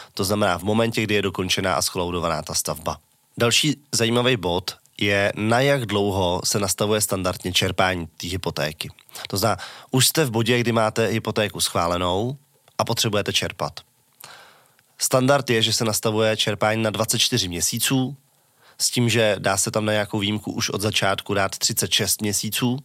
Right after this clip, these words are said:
na tu výstavbu, a nebo samozřejmě nastavíte prostě kratší období čerpání a potom se prodlouží v momentě, kdy se to nestíhá.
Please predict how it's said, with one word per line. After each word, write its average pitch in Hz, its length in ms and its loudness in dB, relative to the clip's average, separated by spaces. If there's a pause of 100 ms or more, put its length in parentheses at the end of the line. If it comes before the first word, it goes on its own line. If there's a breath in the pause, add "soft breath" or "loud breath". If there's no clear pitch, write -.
(360)
na 98 60 0
tu 98 100 -2
výstavbu, 104 580 -2 (920 loud breath)
a 113 180 4
nebo 120 200 2
samozřejmě 117 380 2
nastavíte 107 480 0
prostě - 280 -2
kratší - 380 0
období 107 260 0
čerpání 98 800 0 (380 loud breath)
a 113 80 2
potom 113 360 0
se 120 120 0
prodlouží 104 480 0
v 104 40 0
momentě, 98 340 0
kdy 95 120 -2
se 92 120 -4
to 92 80 -4
nestíhá. 85 560 -4